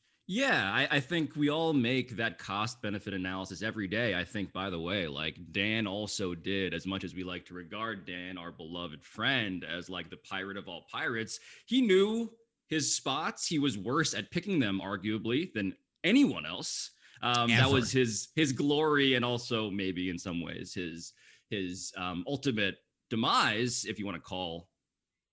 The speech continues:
Speaker 1: it a demise, and I don't think we should. This is a whole rabbit hole of its own. But anyhow,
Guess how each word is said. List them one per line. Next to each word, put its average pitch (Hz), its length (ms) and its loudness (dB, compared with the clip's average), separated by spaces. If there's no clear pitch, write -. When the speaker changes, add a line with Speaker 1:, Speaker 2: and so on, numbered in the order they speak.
Speaker 1:
it 98 80 -2
a 87 80 0
demise, 139 480 0
and 131 80 2
I 139 40 2
don't 127 80 0
think 85 160 -6
we 80 80 -12
should. 123 500 -4
This 127 100 -2
is 95 100 -4
a 87 60 -4
whole 85 180 -6
rabbit 73 260 -8
hole 80 160 -8
of 73 60 -12
its - 160 -10
own. 131 260 -2
But 190 80 2
anyhow, 165 380 2